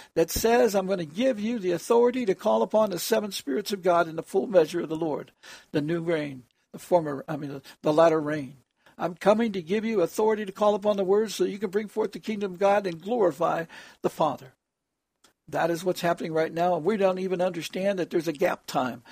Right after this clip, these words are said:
We don't understand that in the morning is seven years between the time of the fall of the fifth beast kingdom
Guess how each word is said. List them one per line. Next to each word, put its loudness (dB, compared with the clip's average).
We 4
don't 2
understand 0
that 2
in -4
the -2
morning 0
is -8
seven 6
years -2
between -8
the -8
time 2
of 2
the 2
fall 8
of -2
the 4
fifth -16
beast -8
kingdom -4